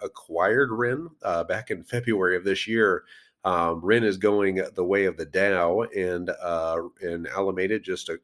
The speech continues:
acquired the whole team, brought 'em onto the Alameda Research umbrella, and they are now a part of the <laughs> Alameda team building Rin internally, um, which is, is very bullish 'cause Alameda, uh, this cycle and, and Sam Bankman-Fried, you really couldn't,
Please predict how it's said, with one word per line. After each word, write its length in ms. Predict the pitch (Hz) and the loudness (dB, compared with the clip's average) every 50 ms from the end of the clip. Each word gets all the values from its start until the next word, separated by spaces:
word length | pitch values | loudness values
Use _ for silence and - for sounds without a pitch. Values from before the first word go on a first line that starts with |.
| - | -16
acquired 480 | - - - - 90 90 98 104 98 98 | -20 -10 -4 -2 2 2 2 2 0 -2
the 80 | - | -6
whole 200 | - - 98 98 | -4 -2 -2 -2
team, 420 | 98 - - 101 98 107 117 123 107 | -2 -4 -4 -2 -2 -2 -2 -4 -6
brought 260 | 90 92 90 95 95 | -4 -2 -2 0 0
'em 80 | 92 95 | 0 0
onto 240 | 95 98 98 95 | 0 0 0 -2
the 280 | 90 85 87 85 87 87 - 98 | -2 -2 -2 -2 -2 -4 -2 -2
Alameda 380 | 95 92 92 98 98 92 87 | -2 -2 0 -2 -2 -2 -2
Research 460 | 85 95 101 98 - 104 101 95 - | -4 -4 -4 -2 -2 -2 -2 -2 -4
umbrella, 500 | 101 92 85 85 90 90 104 123 147 - - - - - - - - _ - - | -6 -6 -4 -2 0 0 0 0 -2 -4 -8 -14 -20 -20 -20 -20 -20 _ -6 -2
and 260 | 95 95 95 92 95 | 0 0 0 2 2
they 80 | 107 | 4
are 120 | 107 107 104 | 4 4 4
now 400 | 101 104 107 110 110 110 110 - _ _ _ - | 4 4 2 2 2 0 -2 -6 _ _ _ -20
a 40 | 107 | -6
part 260 | - 110 101 101 110 | -2 0 2 2 2
of 40 | 107 | 0
the 140 | 98 87 | 0 -2
<laughs> 0 | |
Alameda 460 | 95 - - 113 98 101 107 101 98 95 | -4 -4 -4 -2 0 2 2 2 2 2
team 500 | - - 131 123 98 92 95 95 90 90 - | 0 2 2 2 2 0 -2 -4 -6 -4 2
building 360 | 104 104 107 107 107 98 92 | 4 4 4 4 4 2 2
Rin 380 | 92 104 113 107 98 95 98 95 - | 2 4 4 4 4 0 -2 -4 -6
internally, 640 | 110 95 87 - 117 123 123 98 82 78 78 78 - _ - - - - _ _ - | -8 -8 -4 -2 0 0 0 0 -2 -2 -4 -6 -6 _ -16 -20 -20 -20 _ _ -6
um, 300 | 85 87 87 85 85 85 | -4 -2 0 0 -2 -2
which 240 | 85 92 90 - - | -2 -2 -4 -2 -2
is, 260 | 95 92 90 87 87 92 - - | -2 -2 -2 -2 -6 -10 -10 -6
is 220 | 101 95 90 90 | -4 -4 -4 -2
very 280 | 87 101 117 123 110 92 | 2 4 4 4 4 2
bullish 320 | 87 85 65 67 67 - | 0 -2 -6 -6 -12 -12
'cause 320 | - - 82 78 78 76 82 - - | -10 -8 -8 -8 -8 -10 -10 -8 -4
Alameda, 680 | 85 87 95 95 95 95 95 98 95 95 92 92 90 87 | -2 -2 0 0 0 0 0 0 0 0 -2 -2 -4 -6
uh, 200 | 80 80 82 80 | -8 -8 -6 -6
this 200 | 78 95 90 - | -4 -4 -4 -4
cycle 420 | - 87 87 92 - 110 107 98 | -4 -4 -4 -2 0 0 0 0
and, 200 | 87 80 82 85 82 - | 0 -4 -6 -10 -14 -14
and 120 | 87 78 | -16 -12
Sam 300 | - - 90 92 92 90 | -8 -6 -4 -4 -4 -2
Bankman-Fried, 600 | 95 95 92 - 90 85 - - 92 95 110 113 | -4 -4 -4 -6 -8 -10 -8 -8 -6 -6 -6 -6
you 100 | 98 73 | -8 -8
really 240 | 71 80 98 104 101 | -6 -4 -2 -2 -2
couldn't, 380 | 98 - 104 101 101 98 95 | -2 -4 -4 -4 -4 -4 -8